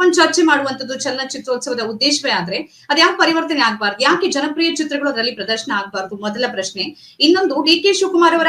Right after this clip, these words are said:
ಭಾಷೆ ಏನೇ ಇರ್ಬೋದು, ಆದ್ರೆ ಮೇಕೆದಾಟು ವಿಚಾರವನ್ನು ಕೂಡ ಅವರು ಪ್ರಸ್ತಾಪ ಮಾಡಿದ್ದಾರೆ.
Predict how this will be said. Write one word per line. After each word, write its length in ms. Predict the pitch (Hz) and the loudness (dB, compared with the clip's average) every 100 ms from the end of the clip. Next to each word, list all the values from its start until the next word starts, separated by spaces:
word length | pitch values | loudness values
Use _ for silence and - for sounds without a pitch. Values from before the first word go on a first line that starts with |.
| 330 | 2
ಭಾಷೆ 680 | 226 254 294 - 302 294 _ | 6 6 6 4 0 -2 _
ಏನೇ 240 | 285 381 285 | 0 4 2
ಇರ್ಬೋದು, 360 | 214 208 190 | 2 -2 0
ಆದ್ರೆ 520 | 220 233 311 - - - | 0 0 -2 -4 -8 0
ಮೇಕೆದಾಟು 480 | 285 392 349 339 339 | 2 2 2 2 0
ವಿಚಾರವನ್ನು 460 | - 302 330 311 | 2 2 2 0
ಕೂಡ 140 | 320 311 | 0 -2
ಅವರು 160 | 285 | -2
ಪ್ರಸ್ತಾಪ 360 | 240 226 269 269 | -6 -4 -2 -2
ಮಾಡಿದ್ದಾರೆ. 560 | 240 214 196 185 165 | -2 -4 -4 -6 -6